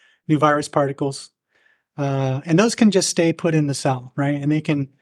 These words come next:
wait for another insect to come along and feed and acquire that, uh,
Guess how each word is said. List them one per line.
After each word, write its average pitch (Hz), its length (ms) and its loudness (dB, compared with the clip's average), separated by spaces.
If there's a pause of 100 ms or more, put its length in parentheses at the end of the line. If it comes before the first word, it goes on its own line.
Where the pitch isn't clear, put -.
(340)
wait 165 180 2
for 165 160 2
another 175 300 4
insect 175 420 0
to 151 60 -8
come 170 180 0
along 165 400 2
and 147 120 -2
feed 160 380 0
and 139 260 -2 (440)
acquire 156 440 0
that, 147 400 0
uh, 135 260 -2